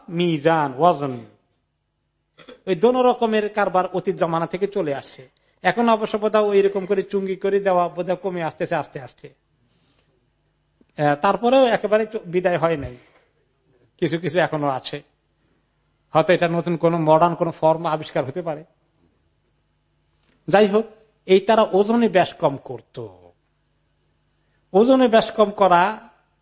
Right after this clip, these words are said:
দুই তরিকায় হয়, যেটা সূরা আবাসা ওয়া তাওয়াল্লার মধ্যে আল্লাহ তাআলা বলেছেন, সূরা আর রহমানে বলেছেন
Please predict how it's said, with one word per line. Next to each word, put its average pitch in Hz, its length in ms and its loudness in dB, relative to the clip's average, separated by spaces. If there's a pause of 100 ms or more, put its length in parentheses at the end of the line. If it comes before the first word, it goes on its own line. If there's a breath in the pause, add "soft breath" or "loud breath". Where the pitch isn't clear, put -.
(920)
দুই 226 160 6
তরিকায় 196 420 4
হয়, 147 340 -2
যেটা 180 200 -2
সূরা 175 320 0
আবাসা 170 400 0
ওয়া 175 140 0
তাওয়াল্লার 165 300 -4
মধ্যে 160 180 -8
আল্লাহ 143 160 -6
তাআলা 139 160 -8
বলেছেন, 127 380 -18 (2000 soft breath)
সূরা 180 220 4
আর 175 120 4
রহমানে 190 480 2
বলেছেন 143 480 -2